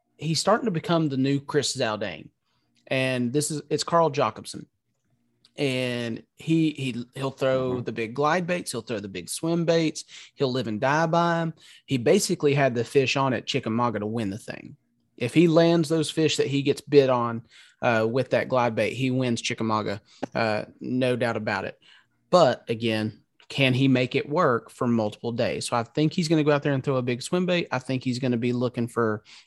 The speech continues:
Speaker 1: that home run. I'm hoping he gets it on day one or day two and at least gets me into that, that third day, that third day cut. Um, but I'm gonna go with Carl Jockenson at an eight point, uh, eight percentage point play there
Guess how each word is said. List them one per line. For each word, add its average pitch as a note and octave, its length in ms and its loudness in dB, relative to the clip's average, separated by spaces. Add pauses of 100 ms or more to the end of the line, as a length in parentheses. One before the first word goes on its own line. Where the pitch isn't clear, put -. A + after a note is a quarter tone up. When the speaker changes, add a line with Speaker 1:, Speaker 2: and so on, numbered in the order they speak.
Speaker 1:
that B2 200 6
home C3 340 4
run. C#3 420 2
I'm B2 160 0
hoping C#3 300 2
he B2 80 -2
gets C3+ 280 0
it C3 60 -4
on B2 160 0
day B2+ 160 2
one B2+ 220 0
or A#2+ 80 -2
day A#2 160 0
two C3+ 240 -2
and A#2+ 80 0
at - 100 -6
least C#3+ 400 4
gets C#3 220 2
me B2 160 0
into B2+ 160 -2
that, A#2 280 0 (480)
that D#3 220 0
third B2 380 0
day, A#2+ 260 2
that - 220 -2
third A#2 220 2
day G2+ 160 0
cut. A2+ 400 -2 (480)
Um, A2+ 360 0 (120)
but B2+ 100 0
I'm C3 80 4
gonna C3+ 140 2
go B2+ 80 0
with A#2 180 -4
Carl B2+ 240 2
Jockenson B2 500 -2
at A2+ 60 0
an G#2+ 240 -2
eight B2 240 -4
point, B2 400 -4 (400)
uh, A#2 180 0
eight C3 200 -4
percentage A#2+ 400 -6
point A#2 340 -6 (140)
play B2+ 260 -2
there A#2+ 400 0